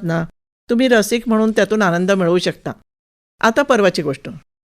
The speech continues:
परवा मी घाईघाईनं मुलीला शाळेतून आणायला निघाले, तेवढ्यात अचानक पाऊस आला. मग काय नाही, मी छत्री उघडली, साडीचा ओचा वगैरे सांभाळून चालू लागले पाण्यातून.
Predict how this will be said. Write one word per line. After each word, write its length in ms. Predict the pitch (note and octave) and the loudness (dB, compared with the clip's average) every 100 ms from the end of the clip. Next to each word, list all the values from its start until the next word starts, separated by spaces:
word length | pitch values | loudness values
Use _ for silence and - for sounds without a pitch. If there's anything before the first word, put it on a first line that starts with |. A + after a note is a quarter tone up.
| _ _ _ - | _ _ _ -2
परवा 240 | G#3 G#3+ | 2 4
मी 240 | G#3 G#3+ G#3+ | 4 4 4
घाईघाईनं 560 | F#3 F#3 F#3+ G3 G3 | 4 2 2 2 2
मुलीला 360 | G3 F#3+ F#3+ G3 | 2 2 2 2
शाळेतून 460 | G3 F3 F3 G3 G3+ | 2 0 0 -2 -2
आणायला 260 | E3 D#3+ | -2 0
निघाले, 380 | F#3+ G#3+ G3 C#3+ - _ _ _ _ - | 2 4 4 0 -10 _ _ _ _ 4
तेवढ्यात 400 | A#3+ G3+ C#4+ D4+ | 6 8 6 4
अचानक 320 | C4 C4+ C4+ | 2 0 2
पाऊस 280 | G3+ F3+ E3 | 2 2 0
आला. 200 | C3+ C3+ _ _ _ _ - | -4 -8 _ _ _ _ -6
मग 160 | C4 D4 | -4 2
काय 160 | D4+ | 4
नाही, 140 | D#4 A3 | 4 2
मी 100 | B3+ C#4+ | 2 0
छत्री 200 | C#4 D4+ | 2 2
उघडली, 420 | A3+ F#3 E3+ E3+ - - _ - | 4 2 0 -2 -8 -20 _ -12
साडीचा 460 | - E3+ F3 F3 A3 | 0 0 2 0 0
ओचा 300 | - F3 F#3 | 0 -2 0
वगैरे 220 | F3 E3+ F#3 | 2 0 -2
सांभाळून 480 | G3+ E3 E3 F#3+ A#3 - _ _ _ - | -2 -2 0 -2 -2 -10 _ _ _ -2
चालू 220 | C4+ C4 | 2 4
लागले 240 | F3 D#3+ | 2 0
पाण्यातून. 400 | D3+ D#3 D#3 D#3 | -2 -4 -4 -10